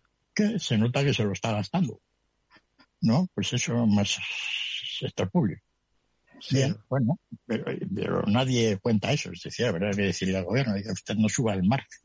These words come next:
Speaker 1: ¿no?
Speaker 2: Sí, pero no te, no te creas tú que se nota que se lo gasten en el sector público, ¿eh?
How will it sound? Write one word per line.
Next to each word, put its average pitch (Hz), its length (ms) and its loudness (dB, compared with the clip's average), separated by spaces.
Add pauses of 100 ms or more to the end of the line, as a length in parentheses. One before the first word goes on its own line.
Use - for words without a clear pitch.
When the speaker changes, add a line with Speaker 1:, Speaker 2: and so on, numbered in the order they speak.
Speaker 1:
¿no? 135 120 -6 (580)
Speaker 2:
Sí, 196 120 0
pero 170 180 2
no 147 100 2
te, 190 140 0
no 151 140 2
te 220 100 2
creas 226 220 2
tú 185 160 0
que 156 180 2
se 156 160 0
nota 143 300 0
que 135 80 -2
se 143 100 -2
lo 123 80 0
gasten 117 540 -2
en 123 100 -4
el 110 80 0
sector 90 360 -4
público, 151 460 -2
¿eh? 156 140 -10